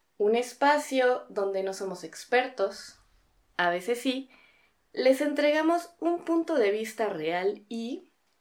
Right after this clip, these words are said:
evidentemente, random. ¿Qué tal? Soy yo, soy su presentadora y amiga, por supuesto, Alexa Jeje.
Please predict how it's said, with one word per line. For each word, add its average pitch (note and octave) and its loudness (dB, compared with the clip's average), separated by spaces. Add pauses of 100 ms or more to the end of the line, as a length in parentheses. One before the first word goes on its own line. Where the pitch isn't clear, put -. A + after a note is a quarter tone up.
(120)
evidentemente, G3+ 4
random. D3 -6 (760)
¿Qué F#3+ 0
tal? G3 4 (560)
Soy F#3+ -2
yo, F#3+ 6 (180)
soy G3 2
su F#3+ 2
presentadora F#3 2
y G3+ 4
amiga, F#3 -4
por F3 -8
supuesto, - -6 (160)
Alexa F3 -4
Jeje. G3+ -4